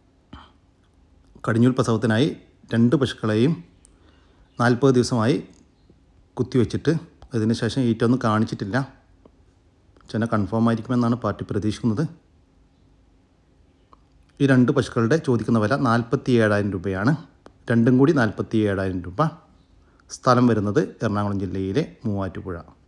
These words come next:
വളർത്താൻ അനുജമായ രണ്ട് മലബാരി ആട്ടിൻകുട്ടികൾ വിൽപ്പനക്ക്. രണ്ട്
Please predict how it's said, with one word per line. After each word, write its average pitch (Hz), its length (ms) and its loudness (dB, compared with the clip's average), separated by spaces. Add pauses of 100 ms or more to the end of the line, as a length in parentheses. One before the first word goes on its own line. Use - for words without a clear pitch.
(680)
വളർത്താൻ 214 440 8
അനുജമായ 147 480 2 (460)
രണ്ട് 202 360 4
മലബാരി 143 520 4
ആട്ടിൻകുട്ടികൾ 117 540 -4
വിൽപ്പനക്ക്. 117 460 -2 (1080)
രണ്ട് 139 160 0